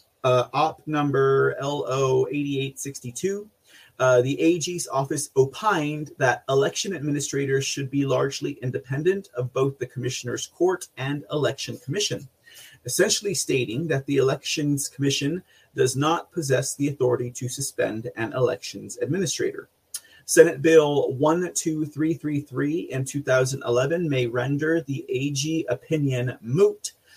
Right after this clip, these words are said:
which gave new authority to elections commissions to suspend elections administrators. In nineteen ninety-seven, the San Antonio Court of Appeals provided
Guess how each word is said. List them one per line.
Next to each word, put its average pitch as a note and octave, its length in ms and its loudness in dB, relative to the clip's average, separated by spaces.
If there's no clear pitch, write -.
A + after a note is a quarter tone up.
which C3+ 320 0
gave D3 380 -2
new D3+ 240 2
authority C#3 580 2
to - 220 -4
elections C3+ 600 0
commissions B2+ 640 -2
to B2+ 180 -6
suspend C3 720 -4
elections G#2 600 2
administrators. - 840 -2
In C3+ 160 6
nineteen G3 500 2
ninety-seven, D3 920 2
the C#3 380 4
San E3+ 340 4
Antonio E3 600 0
Court E3 460 0
of C#3 140 0
Appeals D3 560 4
provided C3+ 600 4